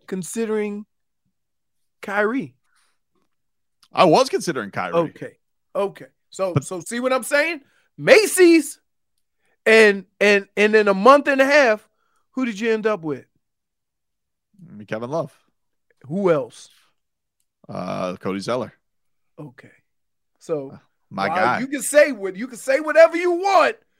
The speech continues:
Speaker 2: What?
Speaker 1: What I'm saying is not that far off.
Speaker 2: Dude, I'm not collapsing for Caleb Williams, okay?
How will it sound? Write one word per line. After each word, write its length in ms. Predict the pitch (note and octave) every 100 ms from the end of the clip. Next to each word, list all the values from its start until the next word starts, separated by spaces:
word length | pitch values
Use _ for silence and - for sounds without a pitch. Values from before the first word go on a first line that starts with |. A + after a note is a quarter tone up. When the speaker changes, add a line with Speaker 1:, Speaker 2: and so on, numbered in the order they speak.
| -
Speaker 2:
What? 340 | - G#3 C#4+
Speaker 1:
What 160 | C4 F4
I'm 180 | F4+ D#4+
saying 540 | E4+ G4 F4 D4+ C4+
is 200 | A#3+ G#3+
not 540 | A3+ B3 C#4+ D#4+ C#4 G3
that 340 | C#4+ D4+ C#4
far 420 | - C#4 C4+ C4+
off. 340 | C4 A#3 D#3+ - _
Speaker 2:
Dude, 160 | D3+ -
I'm 260 | A#2 D3 C#3
not 400 | C3+ C#3+ D#3+ -
collapsing 560 | D#3+ C#3+ C3 B2+ C#3 A#2+
for 120 | A2+
Caleb 380 | - A#2+ A2+ G2+
Williams, 680 | G#2 F#2 F2+ D#2+ - - -
okay? 320 | G2+ G#2+ G2+